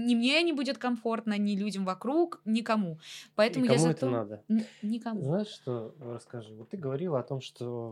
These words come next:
Speaker 2: вот и там какое-то время, ш-, ш-, эм, короче, ты говорила, сказала о том, что вот покажешь бумагу и скажешь: «Вот у нас от сих пор до сих пор вот такие-то взаимоотношения, а дальше мы будем их там пересматривать, либо расходиться».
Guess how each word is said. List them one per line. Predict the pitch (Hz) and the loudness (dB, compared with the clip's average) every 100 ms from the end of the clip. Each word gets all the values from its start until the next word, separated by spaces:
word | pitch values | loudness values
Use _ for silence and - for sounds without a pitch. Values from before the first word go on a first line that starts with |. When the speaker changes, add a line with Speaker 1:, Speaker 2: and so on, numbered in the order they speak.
| 107 | -8
Speaker 2:
вот | 131 120 - - | -6 -6 -8 -18
и | 107 | -14
там | 107 | -14
какое-то | 104 113 123 117 107 | -12 -10 -8 -8 -6
время, | 135 226 202 | -4 -2 -2
ш-, | 143 | -2
ш-, | - - - - - - | -8 -12 -14 -14 -14 -12
эм, | 123 120 117 113 - | -10 -10 -12 -16 -4
короче, | 131 123 - 120 | -2 -2 -6 -8
ты | - 151 | -2 2
говорила, | 147 147 151 127 | 2 2 4 2
сказала | 113 - 127 127 110 98 - | 0 -2 4 4 4 -2 -12
о | 107 | -4
том, | 156 214 208 _ | 0 0 -2 _
что | - - _ - 117 117 113 110 110 110 110 110 110 | -16 -16 _ -4 0 0 0 -2 -4 -4 -6 -10 -14
вот | - _ _ _ _ _ _ _ | -16 _ _ _ _ _ _ _
покажешь | - 127 104 104 | -6 -4 -4 -4
бумагу | 123 170 277 185 | 0 0 0 -2
и | |
скажешь: | - - 107 110 | -6 -6 -6 -6
«Вот | 107 | -6
у | 110 | -6
нас | 107 - - _ | -6 -10 -20 _
от | 117 117 | -8 -8
сих | - - 117 - | -8 -8 -8 -6
пор | 110 104 | -8 -8
до | 104 | -14
сих | - - | -16 -12
пор | - 269 | -4 -4
вот | 135 156 | -4 -6
такие-то | - - 117 110 | -6 -8 -8 -8
взаимоотношения, | 107 117 131 165 196 285 196 110 | -8 -6 -6 -6 -6 -4 -2 0
а | |
дальше | 131 190 - | 0 0 -4
мы | 113 | -6
будем | 135 127 | -4 -6
их | - | -8
там | 98 | -18
пересматривать, | - 107 - 277 - 110 - | -16 -14 -10 -10 -10 -14 -12
либо | 104 101 | -12 -12
расходиться». | 101 - 156 247 - | -16 -12 -10 -10 -12